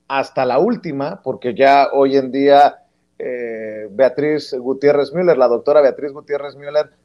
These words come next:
ha decidido dejar esta idea de la primera dama y ser, eh, la esposa del presidente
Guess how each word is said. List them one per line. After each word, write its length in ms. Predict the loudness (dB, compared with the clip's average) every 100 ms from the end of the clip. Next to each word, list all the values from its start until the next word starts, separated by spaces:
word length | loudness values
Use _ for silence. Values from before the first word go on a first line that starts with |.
| -2
ha 120 | 0
decidido 440 | 0 -2 -4 0
dejar 360 | 0 0 2 2
esta 280 | 0 0 0
idea 280 | 2 2 2
de 100 | 0
la 140 | -2
primera 320 | -6 -4 -2
dama 320 | -2 -4 -6
y 80 | -10
ser, 340 | -6 -4 -4 -8 _ _ _ _ -12
eh, 280 | -8 -6 -4
la 140 | -4
esposa 520 | -6 -4 -2 -2 -2
del 180 | -6 -8
presidente 880 | -10 -10 -6 -2 -2 -2 0 0 0